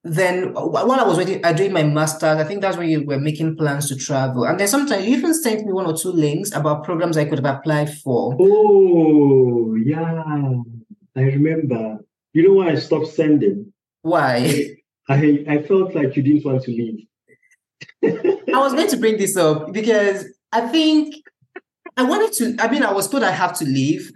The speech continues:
Speaker 1: Like, my family said I w-, I was going to, that I have to study abroad and all of that. And I wanted to,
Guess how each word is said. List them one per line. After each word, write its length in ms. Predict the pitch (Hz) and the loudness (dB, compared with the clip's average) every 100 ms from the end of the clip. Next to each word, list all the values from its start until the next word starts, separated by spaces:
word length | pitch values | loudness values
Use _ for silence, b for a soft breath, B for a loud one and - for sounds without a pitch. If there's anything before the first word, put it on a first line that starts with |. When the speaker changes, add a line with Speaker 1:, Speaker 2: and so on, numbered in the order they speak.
| - | -6
Speaker 1:
Like, 320 | 156 156 131 - | -2 -2 -4 -8
my 160 | 170 160 | -6 -4
family 220 | 196 196 | -4 -4
said 140 | 180 | -2
I 40 | 156 | -2
w-, 220 | 139 123 | -2 -4
I 40 | 151 | -4
was 160 | 143 131 | -2 0
going 200 | 156 151 | 0 0
to, 260 | - 139 | -2 -4
that 180 | 123 135 | -4 -4
I 20 | |
have 160 | 135 - | -4 -6
to 120 | 135 | -6
study 280 | 123 147 135 | -4 -4 -2
abroad 280 | 123 123 123 | -2 -2 -4
and 100 | 123 123 | -2 -2
all 80 | |
of 60 | 117 | -2
that. 260 | 123 123 226 | -2 -2 -2
And 100 | 226 | -2
I 60 | |
wanted 520 | 226 269 285 285 262 - | 0 0 -2 -2 -2 -2
to, 360 | - 156 139 147 | -4 -2 -4 -8